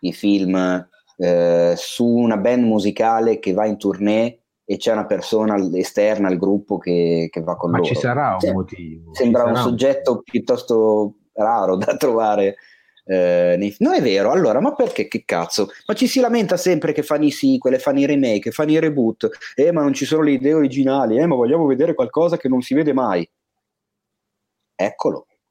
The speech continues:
Speaker 1: ad esempio.
Speaker 2: Non lo so, mi è sembrato tutto un po' finto, un po', un po' poser.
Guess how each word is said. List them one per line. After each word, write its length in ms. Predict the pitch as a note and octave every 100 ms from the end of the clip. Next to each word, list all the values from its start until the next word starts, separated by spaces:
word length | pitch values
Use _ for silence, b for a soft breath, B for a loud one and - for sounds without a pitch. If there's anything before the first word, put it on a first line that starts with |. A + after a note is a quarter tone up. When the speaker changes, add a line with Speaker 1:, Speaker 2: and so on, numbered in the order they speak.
| _
Speaker 1:
ad 140 | - E2
esempio. 640 | E2 D#2 - - A#1 - _ _ _ _ _ _ _ _ B B -
Speaker 2:
Non 120 | D3+
lo 60 | C#3+
so, 180 | C#3 G2+
mi 80 |
è 20 | G#2
sembrato 380 | B2+ A#2 C3+
tutto 200 | C3+ C#3 C3
un 80 |
po' 140 | A2 A2+
finto, 640 | - G2 E2+ E2+ - - _ _ _ _ _ _
un 140 | G2+ G#2+
po', 1300 | B2+ A#2 G#2+ G#2 G2+ G2+ G2+ G2 F#2+ F#2+ F#2+ F#2 F#2+
un 60 | F#2+
po' 160 | G#2+
poser. 720 | - G2 F2 F#2 E2+ F2 -